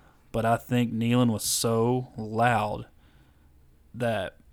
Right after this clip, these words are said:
it, there was no whistle. And the refs can say forward progress all they want. I, I'm sorry, that's a bunch of bullshit. Like, th-, there was no forward progress. To go, to have forward progress, you have to at least take a step forward.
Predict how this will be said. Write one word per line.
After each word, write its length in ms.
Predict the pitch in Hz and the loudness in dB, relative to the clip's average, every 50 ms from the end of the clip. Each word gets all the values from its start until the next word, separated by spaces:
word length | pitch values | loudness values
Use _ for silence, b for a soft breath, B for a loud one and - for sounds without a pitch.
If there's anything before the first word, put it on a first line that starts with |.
| - - - | -16 -10 -8
it, 200 | 131 117 101 120 | -6 -4 0 2
there 120 | 127 123 | 2 4
was 260 | 113 123 127 120 110 | 4 4 4 4 2
no 120 | 113 107 104 | 0 -2 -4
whistle. 480 | 110 113 113 - - 101 95 - - - - _ _ _ - | -4 -6 -8 -8 -8 -8 -10 -10 -12 -14 -20 _ _ _ 2
And 460 | 123 127 120 120 117 113 107 104 113 - - - - _ _ | 4 4 4 4 4 2 0 -2 -6 -12 -18 -20 -20 _ _
the 120 | - 123 113 | 0 2 4
refs 320 | 113 123 135 143 143 - | 6 6 6 6 6 4
can 140 | - 131 123 | 0 -2 0
say 240 | - 143 135 131 127 | 2 2 2 2 2
forward 320 | - - 123 127 123 117 | 2 2 2 2 2 4
progress 440 | - 123 117 120 117 117 113 110 - | 4 4 4 4 4 2 0 0 0
all 180 | - 110 120 117 | 0 0 2 2
they 160 | 120 110 107 | 2 0 0
want. 340 | 107 110 113 117 110 - - - - - _ _ _ _ - | 0 0 0 0 0 -2 -6 -10 -18 -20 _ _ _ _ -2
I, 160 | - 120 120 - | 0 2 2 2
I'm 180 | 120 120 117 110 | 2 2 2 2
sorry, 260 | - 104 95 87 85 | 0 -2 -4 -2 -2
that's 200 | 113 120 - - | -2 -4 -4 -4
a 40 | 78 | -6
bunch 220 | 87 98 - - | -8 -8 -8 -10
of 80 | 76 - | -10 -8
bullshit. 560 | 90 87 90 - - 78 73 67 - - - | -6 -6 -4 -4 -6 -6 -8 -10 -10 -10 -10
Like, 180 | 107 - - 127 | -10 -6 0 4
th-, 140 | 147 139 143 | 4 6 8
there 140 | 156 151 | 8 8
was 120 | 135 123 117 | 8 8 6
no 200 | 127 127 120 113 | 4 4 4 2
forward 340 | - - 120 113 110 107 - | 0 -2 -2 -2 -2 -2 -2
progress. 400 | - 117 110 107 104 95 - B B B B B | -2 -2 -2 -2 -4 -10 -10 B B B B B
To 120 | - 123 120 | -6 -6 -2
go, 180 | 120 143 143 | 0 0 0
to 200 | - - - 147 | 0 0 0 4
have 240 | 139 160 170 165 - | 6 8 6 6 4
forward 240 | - 151 143 131 120 | 2 2 2 2 2
progress, 560 | - 139 135 139 123 120 117 113 107 - - B B B B B B B | 4 6 6 6 6 6 4 2 2 0 -2 B B B B B B B
you 120 | 139 139 | 6 6
have 100 | 135 131 | 6 6
to 60 | 131 110 | 4 2
at 60 | 101 | 0
least 320 | 127 123 117 - - - | 0 0 0 -2 -4 -4
take 180 | - 135 123 110 | -4 -4 -4 -2
a 60 | 101 | -4
step 400 | - - - - 127 107 - - | -4 -4 0 2 0 0 0 -4
forward. 460 | - - 120 107 - - 92 - - | -8 -8 -6 -6 -6 -8 -10 -14 -16